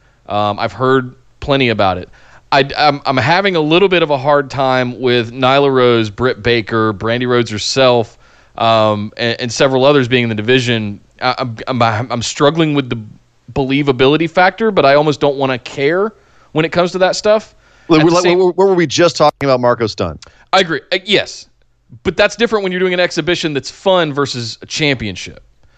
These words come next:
Speaker 1: So that's what I'm struggling with a little bit, is like, eh, w-, is she the one that you want to anoint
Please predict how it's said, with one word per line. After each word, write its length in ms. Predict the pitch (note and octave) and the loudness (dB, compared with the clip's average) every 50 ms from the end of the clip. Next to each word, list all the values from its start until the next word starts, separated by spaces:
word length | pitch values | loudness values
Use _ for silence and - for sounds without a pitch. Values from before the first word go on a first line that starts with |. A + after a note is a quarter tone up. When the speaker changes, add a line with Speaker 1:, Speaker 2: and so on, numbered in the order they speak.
| _ _ _ _ _ _ | _ _ _ _ _ _
Speaker 1:
So 260 | - - D3 C#3+ C#3 | -4 0 0 2 2
that's 240 | C#3 E3+ - C#4+ - | 4 2 2 2 4
what 100 | C4 G#3+ | 2 2
I'm 100 | D#3+ C3 | 2 2
struggling 460 | - - - D3 C#3+ C3 B2+ A#2+ A2 | 0 0 0 0 0 2 0 -2 -2
with 160 | G#2 G2+ F#2+ | -4 -4 -4
a 40 | F#2+ | -6
little 220 | F#2+ F#2+ F#2+ F#2 F2+ | -6 -6 -6 -6 -6
bit, 180 | E2+ F#2+ F#2 F#2 | -4 -4 -4 -4
is 160 | F#2+ F#2 A2+ | -4 -2 0
like, 160 | B2 B2 A#2+ - | 0 0 0 -2
eh, 100 | C#3+ D3+ - | -6 -8 -8
w-, 200 | D#3+ C#3 D3 F3+ - - | -10 -12 -10 -10 -6 -2
is 220 | A3+ A#3+ A#3+ G#3 | 0 0 2 2
she 480 | - - - - G#3 G#3 G#3+ G#3+ G#3 G3 | 2 0 0 0 0 0 0 0 2 4
the 100 | F3+ F3 | 4 2
one 500 | E3+ E3+ E3+ F3 F#3+ F#3+ F3+ F3 E3 D#3+ | 2 2 0 0 2 4 4 2 2 0
that 120 | D3+ - | -2 -6
you 140 | C3+ D3+ D#3 | -6 -6 -4
want 260 | D3+ D#3+ D#3 D#3 - | 0 0 0 0 -2
to 200 | - - D#3 C#3+ - | -4 -8 -8 -6 -4
anoint 720 | - C#3+ C#3+ D3+ D#3 D#3+ D#3+ D3 B2 A2+ A2+ - - - | -4 -4 -2 0 2 2 2 2 0 -2 -4 -8 -14 -18